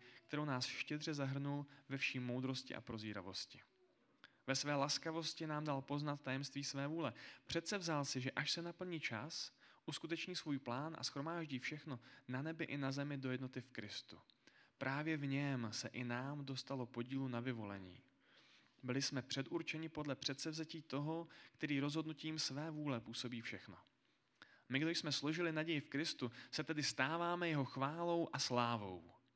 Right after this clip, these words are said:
V něm jste i vy, když jste uslyšeli slovo pravdy, totiž evangelium o vaší spáse, a uvěřili mu, byli označeni pečetí zaslíbeného Ducha Svatého.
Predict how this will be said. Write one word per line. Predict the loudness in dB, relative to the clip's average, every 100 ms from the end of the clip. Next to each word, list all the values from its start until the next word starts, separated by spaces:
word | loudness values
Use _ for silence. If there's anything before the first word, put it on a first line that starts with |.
| -20 -20 -20 -8 -2
V | 2
něm | 4 2 0
jste | 0 0
i | 0
vy, | -2 -2 -2 -6 -14 -20 -20 -20 -8
když | -6 -4
jste | -6
uslyšeli | -6 -4 -4 -2 -2
slovo | -2 -4
pravdy, | -4 -4 -4 -6 -6
totiž | -6 -6 -4 -4
evangelium | -2 -2 0 0 0 0
o |
vaší | -2 -2 -2
spáse, | -4 -4 -4 -4 -6 -6
a | -6
uvěřili | -2 -2 -2 -2
mu, | -6 -8 -12 -20 -20 -20 _
byli | -2 0
označeni | 0 -4 -4 -4 -4
pečetí | -2 -2 -2 -2 -2
zaslíbeného | -2 -4 -4 -2 -2 -2 -4
Ducha | -6 -6
Svatého. | -8 -8 -10 -12 -14